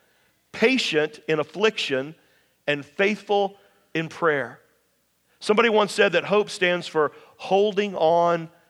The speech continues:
praying expectantly. And sometimes in a marriage, that's all you got. You know, honestly, there are times when you don't have feelings for each other, and the feelings that you do have aren't, aren't very good.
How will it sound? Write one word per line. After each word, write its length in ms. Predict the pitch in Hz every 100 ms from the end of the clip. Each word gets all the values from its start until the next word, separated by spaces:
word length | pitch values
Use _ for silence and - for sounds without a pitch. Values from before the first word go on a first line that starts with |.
| _ _ -
praying 640 | - 156 151 156 151 151 - _ _ _ -
expectantly. 840 | - - 139 123 123 - 113 - _ _ _ _ _ _ _ _ _ _ _ _ _
And 80 | 135
sometimes 420 | 202 196 214 208
in 60 | 185
a 40 |
marriage, 300 | 170 233 247
that's 160 | 160 151
all 100 | 175
you 100 | 196
got. 300 | 202 262 - _ _ _ _ _ _ _ _ _ _ _ _ _ _ _ _ _ _ _
You 80 | 160
know, 120 | 202
honestly, 340 | 214 220 277 208
there 100 | 175
are 40 |
times 320 | 170 214 240
when 160 | 170 175
you 100 | 190
don't 160 | 214 190
have 220 | 214 277
feelings 500 | - 262 254 190 165
for 140 | 160
each 180 | 165 170
other, 260 | 202 233 180
and 100 | 170
the 60 |
feelings 340 | 165 214 220 190
that 160 | 196
you 40 | -
do 180 | 202 254
have 240 | 202 190
aren't, 200 | 202 202
aren't 160 | 202 214
very 200 | 220 233
good. 400 | 220 320 165